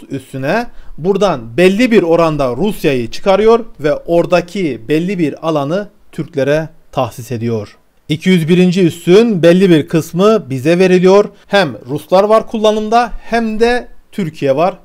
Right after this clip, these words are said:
Türk ordusu var. Zaten yakın zamanda Tacikistan ordusu da Rusya'nın bulunduğu iki yüz birinci hava üssüne onlar da konuşlanmıştı. Rusya ile beraber Tacikistan ordusu da vardı ve oraya biz de geldik. Çünkü Tacik makamları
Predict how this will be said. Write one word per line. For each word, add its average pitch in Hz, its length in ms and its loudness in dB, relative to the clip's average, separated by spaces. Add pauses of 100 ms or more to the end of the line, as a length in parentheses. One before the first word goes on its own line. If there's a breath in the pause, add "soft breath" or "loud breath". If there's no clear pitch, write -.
Türk - 240 -6
ordusu 139 340 -2
var. 127 180 -2 (160 soft breath)
Zaten 196 480 2
yakın 170 380 -2
zamanda 190 580 2
Tacikistan 180 800 -2
ordusu 165 420 -2
da 196 240 2 (280 soft breath)
Rusya'nın 180 500 -2
bulunduğu 175 460 -2
iki - 240 -10
yüz 180 240 -4
birinci 190 400 0
hava 190 380 2
üssüne 185 520 -2
onlar 185 400 -4
da 117 140 -6
konuşlanmıştı. 131 880 -6 (240 soft breath)
Rusya 151 360 -2
ile 127 180 -4
beraber 131 560 0
Tacikistan 151 640 -4
ordusu 123 340 -12
da 208 120 4
vardı 214 440 2 (260 soft breath)
ve 156 100 -2
oraya 135 420 -2 (180)
biz 120 300 -8
de 117 80 -4
geldik. 110 460 -10 (140)
Çünkü 117 400 -10 (160)
Tacik 156 360 -2
makamları 165 600 -2